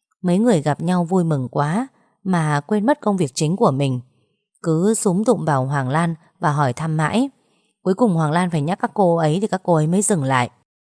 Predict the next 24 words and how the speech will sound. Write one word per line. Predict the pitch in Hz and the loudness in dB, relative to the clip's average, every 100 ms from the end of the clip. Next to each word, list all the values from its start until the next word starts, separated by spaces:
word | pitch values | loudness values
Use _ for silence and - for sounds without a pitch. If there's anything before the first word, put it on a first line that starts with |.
| _ _ - | _ _ -2
"Nào, | 156 147 139 _ _ _ | 0 0 -2 _ _ _
bây | 202 | 0
giờ | 202 170 | 2 2
ai | 160 | 2
hướng | 175 170 | 2 2
dẫn | 170 190 | 0 -2
tôi | 220 202 | -2 0
làm | 160 | 0
hồ | 143 143 | 0 0
sơ | 165 180 | 0 0
để | 156 | 0
đăng | 143 170 | 0 -2
ký | 170 151 | -2 0
nào?" | 202 196 135 _ _ _ _ - | 2 0 -2 _ _ _ _ -6
"Ôi | 180 160 | -2 0
chao, | - 170 156 156 | 0 0 0 -2
em | 175 160 | -4 -4
quên | 185 175 165 | 0 2 2
mất." | 214 294 _ _ _ _ _ _ - | 0 -2 _ _ _ _ _ _ -12
Diệu | 160 180 | 0 0
Linh | - 214 | 2 -2
cười | 208 156 143 | 0 0 2
hề | 147 156 139 | 2 2 2
hề, | 139 147 135 | 2 0 0